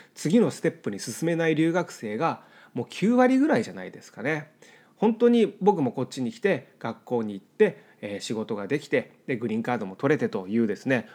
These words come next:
本当にラッキーなんですが、ほとんどの友達は、えー、日本に帰ってます。それは、この働く、住むというですね、えー、ステータス、えー、ビザであったり、永住権があったりが取れなかったな、なんですが、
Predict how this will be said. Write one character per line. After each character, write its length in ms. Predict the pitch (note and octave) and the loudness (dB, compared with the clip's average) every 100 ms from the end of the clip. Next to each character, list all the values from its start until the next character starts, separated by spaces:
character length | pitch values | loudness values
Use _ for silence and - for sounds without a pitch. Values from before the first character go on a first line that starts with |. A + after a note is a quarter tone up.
| - | -8
本 140 | C3+ C#3 | -4 0
当 100 | E3 | 0
に 100 | D#3 | 2
ラ 140 | D#3 | 2
ッ 60 | - | 0
キ 140 | C3 | -4
ー 40 | A2 | -4
な 100 | A2+ | -4
ん 60 | |
で 100 | G#2 | -6
す 160 | - A#2+ | -10 0
が、 260 | F3+ C#3+ - - - - | 2 2 -2 -20 -20 -12
ほ 380 | - C3+ F3+ | 0 4 4
と 220 | F#3+ C4 D4+ | 4 4 6
ん 160 | A3 | 4
ど 100 | C3+ | 2
の 100 | A#2 | -2
友 200 | A2+ A2 | -6 -8
達 240 | G#2+ G#2 A#2 | -8 -6 -4
は、 240 | A#2+ G#2 _ | -4 -6 _
え 120 | A2+ G2+ | -10 -6
ー、 60 | |
日 60 | A2+ | -4
本 140 | A#2+ | -4
に 80 | G2 | -4
帰 120 | D3+ | -4
っ 40 | - | -4
て 80 | G2+ | -4
ま 100 | F#2+ | -8
す。 200 | - _ _ _ - | -14 _ _ _ -8
そ 140 | D3 | -4
れ 80 | C#3+ | 2
は、 280 | A3 G3+ - - _ | 2 2 -4 -20 _
こ 100 | - | -10
の 60 | G#2 | -10
働 380 | - C3+ A#2+ - | -8 -4 -4 -6
く、 140 | A#2 | -12
住 200 | - B2 | -8 -6
む 60 | A2+ | -6
と 140 | A#2+ _ | -12 _
い 80 | A#2 | -4
う 80 | A#2 | -4
で 80 | G2 | -4
す 100 | - | -4
ね、 240 | D3+ A#2+ - - | -4 -4 -10 -16
え 100 | G#2+ | -14
ー、 20 | - | -10
ス 100 | - | 2
テ 140 | D#3 | 2
ー 20 | |
タ 100 | A#2 | 2
ス、 160 | - - _ _ | -8 -18 _ _
え 260 | - G#2+ F#2 | -12 -10 -8
ー、 40 | A#2 | -6
ビ 80 | |
ザ 140 | A2+ G2 | -4 -4
で 120 | G2 | -8
あ 40 | |
っ 40 | G2 | -8
た 160 | A#2+ | 0
り、 180 | F3 F3+ - - | 0 0 -6 -6
永 160 | A#2+ A#2 | -2 -2
住 180 | A#2 | -4
権 180 | A2+ F#2 | -6 -10
が 120 | G2 | -10
あ 40 | C3 | -12
っ 40 | - | -8
た 100 | A#2+ | -4
り 80 | |
が 220 | B2+ C#3 - _ _ | -2 -4 -6 _ _
取 160 | B2+ | -4
れ 40 | F#3 | -2
な 80 | - | -2
か 100 | A2 | -4
っ 80 | - | -8
た 100 | - | -18
な、 140 | G2+ G2 - - | -16 -16 -18 -14
な 220 | A#2 A#2 | -8 -8
ん 100 | G2+ | -8
で 100 | F#2 | -12
す 180 | - A2+ | -14 -2
が、 300 | F3 D#3 | 0 0